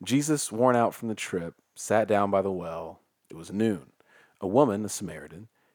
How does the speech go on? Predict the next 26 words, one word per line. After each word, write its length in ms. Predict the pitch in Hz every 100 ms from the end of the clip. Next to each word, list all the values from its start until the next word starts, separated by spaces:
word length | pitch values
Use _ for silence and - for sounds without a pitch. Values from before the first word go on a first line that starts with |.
| -
came 220 | 120 120
to 60 | 117
draw 260 | 104 101
water. 460 | 101 82 78 - - _ _ _ _ _ -
Jesus 400 | - 147 131 104
said, 420 | - 90 85 95 - _
"Would 180 | 101 -
you 60 |
give 120 | 170 185
me 100 | 180
a 60 |
drink 240 | 175 175 170
of 100 | 131
water?" 380 | 98 - 196 - _ _ _ _ _ _
His 120 | 113
disciples 420 | 101 - 92 92
had 120 | 90 87
gone 180 | 92
to 80 | 92
the 80 | 90
village 340 | 78 73 76
to 60 | -
buy 200 | 82 82
food 320 | - - -
for 160 | - 127
lunch. 480 | 131 131 _ -